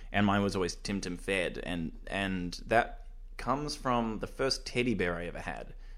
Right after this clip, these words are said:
The first teddy bear I ever had was just a tiny little generic teddy bear, and my mom was like, "What are you gonna name him?" And I'm like, "Oh, Tim Tim Fed."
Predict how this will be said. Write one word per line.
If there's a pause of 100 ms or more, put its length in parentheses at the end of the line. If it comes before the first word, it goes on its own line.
The
first
teddy
bear
I
ever
had
was
just
a
tiny
little
generic
teddy
bear, (140)
and
my
mom
was
like, (180)
"What
are
you
gonna
name
him?"
And
I'm
like,
"Oh,
Tim
Tim
Fed."